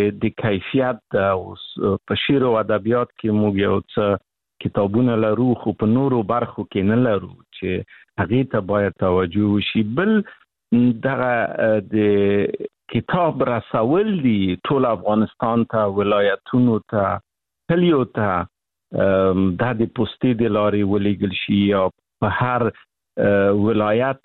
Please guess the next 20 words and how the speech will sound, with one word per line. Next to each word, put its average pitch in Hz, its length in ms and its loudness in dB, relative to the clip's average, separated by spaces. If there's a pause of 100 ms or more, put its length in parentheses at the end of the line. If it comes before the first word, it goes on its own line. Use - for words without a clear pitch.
(140)
کې 123 60 -4
یا 107 360 2
په 95 120 -8
هر 120 160 0
ولسوالۍ 113 680 0
کې 120 140 -6
یو 107 340 0
کتاب 104 400 -4 (140)
فروشي 107 420 0
جوړه 113 320 0
شي، 104 200 -8
په - 120 -8
دې 123 180 0
باندې 110 340 0 (140)
فکر 113 260 -2
وشي. 107 460 0 (440)
زه 117 180 0
ماشوم 160 640 0
وم 120 380 2
چې 107 420 0